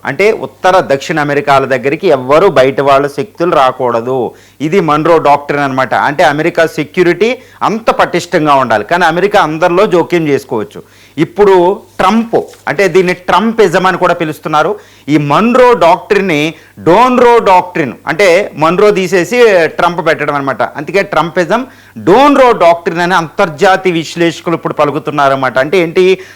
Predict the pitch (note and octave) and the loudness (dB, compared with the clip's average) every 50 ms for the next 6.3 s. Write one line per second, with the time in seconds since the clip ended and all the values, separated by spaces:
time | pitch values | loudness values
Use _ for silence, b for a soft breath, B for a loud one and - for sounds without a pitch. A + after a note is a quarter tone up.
0 | B B - - C#3 B2+ E3+ A3 A#3+ B3 A3+ - - F3 D#3 D#3 D3+ - G#3 G3+ | B B -4 -2 0 2 4 4 4 2 2 0 -2 -2 -2 -2 -4 -2 -2 -2
1 | E3+ - D#3+ B2+ B2 - - A3 A3 A3 - G#3+ G#3 E3+ E3+ F3 F3 A3+ D#3 - | -2 0 0 -2 -2 -2 -4 -8 -8 -4 0 0 0 -2 -2 0 0 2 2 0
2 | - B B B B B B B - D3+ - - G#3 A3+ A3+ G#3+ A3 G#3+ G#3 G#3 | -2 B B B B B B B -6 -4 -2 0 0 0 0 0 0 0 2 2
3 | G3+ G3+ F#3 - F3+ - - D3 C#3 C#3+ D3+ D3+ A3 E3+ C#3+ - - G#3+ - A3 | 2 0 0 0 -2 -4 -4 -4 -4 -4 -4 -2 0 0 0 0 -4 -4 0 0
4 | A3 A3 A3+ A3+ D#3+ A2 - C#3 G#3 B3+ C#4 B3+ A3 F#3 F3+ E3+ F3 G#3+ G3+ F#3 | 0 2 2 0 -2 0 -2 -2 0 2 2 2 2 2 0 0 0 -2 -4 -4
5 | D#3+ - - F#3 F3 - F#3 D#3+ D#3 D3+ C#3 C3 B2+ D3 F3 A3 G3 G3 F#3 D3+ | -4 -2 -2 -2 -2 0 0 0 0 0 0 0 -2 -2 -2 0 0 0 0 0
6 | D#3 B2+ C#3 E3 - | -2 -2 -2 -2 -6